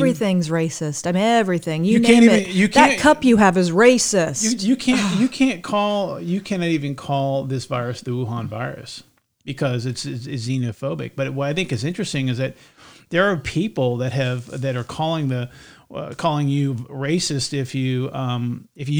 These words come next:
Speaker 2: use the Wuhan name in this virus, but they, they keep, but they reference the Spanish flu epidemic in nineteen eighteen. I th-, wait, I thought, of,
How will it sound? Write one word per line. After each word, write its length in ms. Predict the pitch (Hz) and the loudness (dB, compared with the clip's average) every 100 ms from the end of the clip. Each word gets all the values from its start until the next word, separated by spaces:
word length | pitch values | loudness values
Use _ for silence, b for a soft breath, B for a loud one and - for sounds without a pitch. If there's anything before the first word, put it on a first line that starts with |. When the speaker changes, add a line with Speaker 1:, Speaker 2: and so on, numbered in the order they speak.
| 190 | 4
Speaker 2:
use 180 | 208 143 | 4 2
the 100 | 143 | 0
Wuhan 580 | 147 175 143 143 135 | 2 2 0 0 0
name 520 | 123 131 180 175 123 131 | 0 0 0 0 0 0
in 120 | 127 | -2
this 180 | 127 - | -4 -4
virus, 420 | 135 180 165 135 | -4 -2 -2 -4
but 240 | - 147 | -6 -8
they, 200 | 147 170 | -4 -4
they 200 | 156 151 | -2 -4
keep, 280 | 175 208 190 | -4 -4 -4
but 120 | 160 | -6
they 120 | 151 165 | -2 0
reference 420 | 160 170 180 - | 0 -2 -4 -4
the 60 | |
Spanish 400 | 160 - 180 185 | -6 -4 -4 -6
flu 180 | - 190 | -4 -2
epidemic 500 | 180 170 156 180 185 | -2 -2 -4 -4 -4
in 80 | 170 | -4
nineteen 320 | 175 185 185 | -4 -4 -4
eighteen. 400 | 175 247 - 110 | -2 -4 -6 -6
I 80 | 117 | -6
th-, 100 | 151 | -6
wait, 140 | 214 262 | -6 -4
I 140 | 165 | -4
thought, 220 | 180 226 | 0 0
of, 200 | 208 - | 0 -4